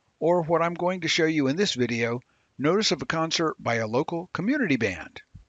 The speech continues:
Many people jump onto Nextdoor to post something without preparing, and while that may work okay, it will be much more effective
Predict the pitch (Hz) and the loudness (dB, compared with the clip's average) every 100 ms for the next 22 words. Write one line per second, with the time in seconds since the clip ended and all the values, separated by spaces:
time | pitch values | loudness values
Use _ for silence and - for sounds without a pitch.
0 | _ _ _ _ _ _ - 160 233 196 | _ _ _ _ _ _ 0 2 2 2
1 | 196 160 127 165 190 _ 135 143 139 139 | 0 -2 0 0 0 _ 0 2 4 2
2 | 139 - 131 127 - 202 - 123 113 127 | 0 2 2 2 4 4 4 2 2 0
3 | 123 - - _ 127 156 208 - 156 135 | 0 -10 -20 _ 2 4 4 2 2 4
4 | 135 113 120 123 127 147 202 202 180 - | 4 4 2 0 -2 0 0 2 2 0
5 | 202 240 240 226 202 214 208 - - 208 | -4 -2 2 2 0 -2 -4 -6 0 4
6 | 135 127 127 131 135 135 135 127 139 147 | 6 6 6 4 4 2 -2 2 2 2
7 | 220 254 - 170 143 - 185 - 131 117 | -2 -2 -4 -2 -4 -2 -4 -2 -2 -2